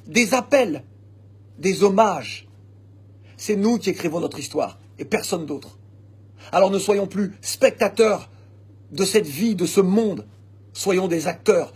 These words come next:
soyons actifs. Alors, le dix-huit novembre, nous manifesterons sur la toile. Première manifestation numérique et internationale. Première journée.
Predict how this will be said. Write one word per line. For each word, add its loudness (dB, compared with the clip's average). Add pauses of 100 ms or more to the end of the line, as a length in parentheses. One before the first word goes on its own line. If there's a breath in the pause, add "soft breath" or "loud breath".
soyons -2
actifs. -6 (1600 loud breath)
Alors, 2 (800)
le 0
dix-huit 0
novembre, 0 (1400)
nous -2
manifesterons 0 (400)
sur -4
la 0
toile. -4 (340)
Première 0
manifestation -4
numérique -2
et -2
internationale. -4 (640 soft breath)
Première 2 (100)
journée. 0